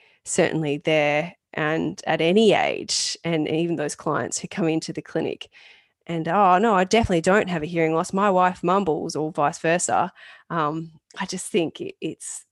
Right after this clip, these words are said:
their perception of, of the value that they place on hearing and hearing loss. Um, so I like, I, I totally envision what you're saying, Dave. That's exactly how I envision it as well. Like, let's have this funnel effect from hearables,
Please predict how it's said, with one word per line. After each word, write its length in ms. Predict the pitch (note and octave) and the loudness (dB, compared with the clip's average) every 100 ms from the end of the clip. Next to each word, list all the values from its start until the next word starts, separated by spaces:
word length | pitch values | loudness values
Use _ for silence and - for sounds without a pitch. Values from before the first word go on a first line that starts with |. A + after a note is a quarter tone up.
| - | -10
their 120 | E3 | -8
perception 540 | - E3 - - - | -8 -4 -2 -2 -2
of, 180 | D3+ D#3+ - - | -2 -4 -10 -8
of 140 | E3 | -6
the 80 | D#3 | -6
value 360 | D#3+ D#3 D#3 | -2 2 2
that 120 | D3+ - | -2 -6
they 80 | |
place 440 | C3 - C3+ C#3+ - | -10 -4 -2 -2 -4
on 120 | D3 | -4
hearing 640 | E3 - E3 C#3+ F#2 F#3+ F#3+ _ - - - | -6 -4 0 0 0 -2 -6 _ -20 -20 -12
and 160 | D#3+ D3+ | -8 -6
hearing 360 | D#3+ D3 D#3 | -4 -2 -2
loss. 640 | D#3 D3+ F#2 F3+ - - - | -4 -2 -2 -2 -6 -8 -10
Um, 420 | D#3+ D3 A#1+ - F3+ - _ _ _ _ _ - - | -12 -8 -8 -8 -12 -18 _ _ _ _ _ -14 -2
so 120 | - | 4
I 80 | E3 | 4
like, 260 | F3 D#3+ | 4 2
I, 160 | - E3+ | 2 0
I 120 | - E3+ | 0 -4
totally 340 | - F3+ D#3+ | -2 -2 -2
envision 460 | D#3+ D#3+ D#3 D#3 - _ _ _ _ _ _ | -4 -4 -4 -6 -8 _ _ _ _ _ _
what 200 | - E3 | -8 -8
you're 100 | - | -8
saying, 380 | - F3 D#3 D#3 | -8 -4 -2 -4
Dave. 380 | D3+ C#3+ D3+ - | -4 -4 -6 -8
That's 240 | D#3 - - | -10 -10 -14
exactly 460 | - E3 C3+ D3 | -10 -8 -8 -10
how 160 | F3 D3+ | -6 -4
I 80 | D3+ | -4
envision 380 | D3 D3+ D3 | -6 -8 -8
it 40 | D3 | -8
as 160 | D3+ | -8
well. 180 | D3+ C3+ | -6 -6
Like, 160 | - - | -6 -6
let's 200 | D3+ - | -8 -8
have 160 | D3+ | -10
this 160 | - - | -10 -10
funnel 260 | - D#3 D3+ | -8 -8 -8
effect 400 | - - - - | -8 -10 -10 -12
from 160 | C3+ | -14
hearables, 720 | D3+ D3 E3+ D3 D#3 - - | -10 -10 -10 -12 -12 -14 -18